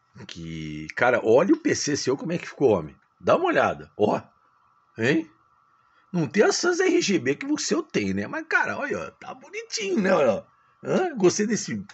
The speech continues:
esse fundão azul, ficou top, né? Então, gente, o H D tá saudável pelo Crystal Disk, certo? Eu tô mostrando pra vocês aí, né?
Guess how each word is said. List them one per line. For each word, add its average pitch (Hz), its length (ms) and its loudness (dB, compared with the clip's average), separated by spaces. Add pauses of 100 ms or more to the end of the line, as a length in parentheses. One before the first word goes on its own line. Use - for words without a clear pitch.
(200)
esse - 180 -10
fundão 123 400 -2
azul, 113 240 -4
ficou 165 180 -10
top, 101 400 -8 (320)
né? 113 280 -2 (1300)
Então, 151 260 -2
gente, 117 240 -2
o 123 40 0
H 120 160 0
D 117 120 -2
tá - 140 -6
saudável 131 460 2
pelo 135 200 -6
Crystal 131 360 -2
Disk, 98 260 -6
certo? 113 360 -6
Eu 90 40 -12
tô 104 80 -10
mostrando 101 340 -8
pra 98 120 -8
vocês 95 420 -10
aí, 92 240 -8
né? 131 240 -10